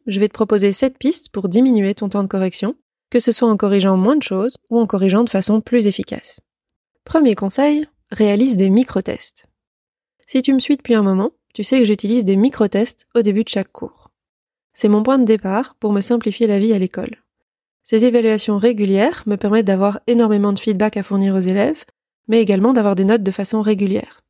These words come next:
Impossible pour moi de finir une période sans notes et d'être démunie quand le bulletin arrive. Corriger ces micro-tests, ça me prend pas plus de cinq minutes par cours, et j'essaye toujours de trouver le temps de le faire au sein même du cours.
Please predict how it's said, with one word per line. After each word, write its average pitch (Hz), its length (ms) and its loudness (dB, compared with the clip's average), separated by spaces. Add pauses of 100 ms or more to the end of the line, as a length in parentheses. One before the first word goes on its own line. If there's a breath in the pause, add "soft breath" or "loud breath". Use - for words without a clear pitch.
(320)
Impossible 247 420 0
pour 214 120 -2
moi 208 120 2
de 220 60 -4
finir 202 260 2
une 190 140 0
période 190 280 -2
sans 190 200 -2
notes 247 320 0
et 208 100 0
d'être 190 160 2
démunie 202 400 2
quand 202 140 0
le 190 60 0
bulletin 196 260 0
arrive. 190 400 -6 (640)
Corriger 226 340 2
ces 233 100 0
micro-tests, 208 760 -2
ça 202 120 0
me 190 40 -4
prend 196 140 -4
pas 240 140 2
plus 226 180 -2
de - 60 -10
cinq 233 160 2
minutes 214 260 2
par 185 220 -6
cours, 254 340 -4 (400)
et 208 80 -2
j'essaye 202 320 2
toujours 254 300 2
de 214 80 0
trouver 190 260 0
le 180 60 -4
temps 214 180 -2
de 208 80 2
le 185 80 0
faire 208 320 -2
au 214 80 4
sein 196 220 -2
même 214 200 2
du 185 140 0
cours. - 320 -6